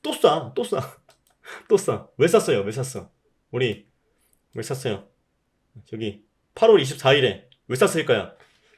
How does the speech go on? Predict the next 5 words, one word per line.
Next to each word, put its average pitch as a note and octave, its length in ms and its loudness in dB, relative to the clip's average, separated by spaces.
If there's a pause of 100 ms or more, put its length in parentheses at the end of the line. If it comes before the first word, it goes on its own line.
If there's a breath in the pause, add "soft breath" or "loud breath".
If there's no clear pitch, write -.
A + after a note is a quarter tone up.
(120)
제가 F3 220 6
방금 E3+ 300 6
뭐라고 F3+ 300 8
했죠? G3+ 400 -2 (240)
주식에는? G#3 640 6